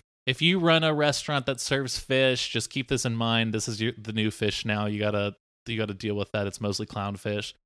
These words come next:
It's probably gonna be more difficult food-wise, just 'cause it's a lot smaller quantity you're u-,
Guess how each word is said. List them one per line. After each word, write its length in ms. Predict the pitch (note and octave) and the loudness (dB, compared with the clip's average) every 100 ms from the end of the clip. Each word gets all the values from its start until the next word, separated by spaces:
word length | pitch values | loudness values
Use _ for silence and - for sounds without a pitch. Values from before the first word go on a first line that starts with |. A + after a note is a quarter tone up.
| _ | _
It's 60 | - | -4
probably 400 | - C3+ C#3 C3+ | 4 6 6 4
gonna 160 | B2+ A#2 | 4 2
be 120 | A#2+ | 2
more 180 | A#2 A2 | 4 2
difficult 600 | A2 G#2+ B2 - A#2+ A2+ - | 2 -2 -2 2 2 2 -12
food-wise, 800 | - A2 A#2 A#2+ B2+ C#3 C#3+ C3+ | -4 0 0 0 2 2 2 -2
just 220 | G#2 - | -4 -2
'cause 160 | A2 G2 | -4 -6
it's 140 | - _ A2+ | -14 _ -16
a 160 | G#2 | -4
lot 240 | A#2 G#2+ - | -2 -2 -6
smaller 440 | - A2 G#2+ G#2+ | -6 -4 -2 -4
quantity 480 | G2 A2 G#2 A2 A#2+ | -6 -4 -2 0 0
you're 180 | A2+ A#2 | -2 -2
u-, 180 | A#2 | -4